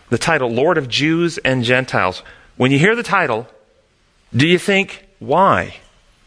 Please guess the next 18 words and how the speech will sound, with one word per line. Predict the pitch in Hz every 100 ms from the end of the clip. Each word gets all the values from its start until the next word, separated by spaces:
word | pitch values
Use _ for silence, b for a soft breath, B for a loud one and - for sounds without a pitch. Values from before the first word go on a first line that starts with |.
| -
Why | - 123 139
do | 190
we | 214
have | 175 151 151
a |
title? | 147 - 147 131 101
Why | 131 196
are | 214
we | 190
actually | 175 170 147
talking | - 147 156 156
about | 139 127
the |
Lord | 127 127 120
of |
Jews | 107 120 120 117
and | - 107
Gentiles? | 104 113 117 131 101 -